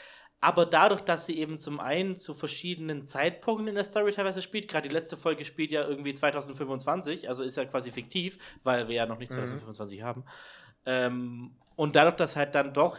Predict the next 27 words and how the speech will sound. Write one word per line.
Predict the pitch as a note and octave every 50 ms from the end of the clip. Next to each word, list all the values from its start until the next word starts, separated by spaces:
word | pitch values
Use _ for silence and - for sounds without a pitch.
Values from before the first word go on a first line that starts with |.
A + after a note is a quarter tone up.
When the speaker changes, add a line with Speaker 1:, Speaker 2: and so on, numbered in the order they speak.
| - -
Speaker 1:
jede, | - C3 B2 A#2+ C3+ D3 E3 E3+ D#3+ D#3+ E3 E3 E3 D#3+ D#3+ D#3+ D#3+ D#3 - -
jede, | B2+ C3+ C#3+ C3+ C#3+ C#3+ C#3+ C3+ C3+ C#3
jede | C3+ C#3+ D3 D3+
Perspektive | - D#3+ C#3+ - - B2+ - - F#3 F3
von | D#3+ E3+ E3
jeder | D3+ C#3 C3+
Person | C#3 C3+ A#2 C3 D#3+ F3 F3 F#3+ G3+ - - - - - - -
nochmal | D#3+ E3 D3 D#3 D#3+ C#3+
ein | C#3+ C#3 C#3 C#3
bisschen | F3+ F3+ F3+ - - D3+
mehr | D#3 E3 F3
von | E3+ - E3+ D3+ C#3+
der | C3+
Gesamtstory | B2 B2 A#2+ E3 G#3 A3+ - - D#3 C#3 C3 B2+
revealed, | A#2+ B2+ B2 A#2 B2 C#3 D#3 D3+
fand | - D3+ D3
ich | D3 D3
das | - C#3 - -
wirklich | F3+ E3 E3 E3 D#3+ D#3+ - - - - - - - _ _ - -
so | B2+ D#3 F#3+ A3 G3+ G#3+ - -
cool | G#3 G3 F3+
gemacht | D#3 D3 D#3 E3+ D#3+ - -
und | C3 B2+
so | C3 C#3 C3+ - C#3
cool | A#2+
aufgebaut. | G2+ A2 A2+ - - A#2 - - G#2 G2+ G#2+ A2+ - - _ - - - - - -
Und | F#3 G#3+ B3+ C#4+ C4+ - -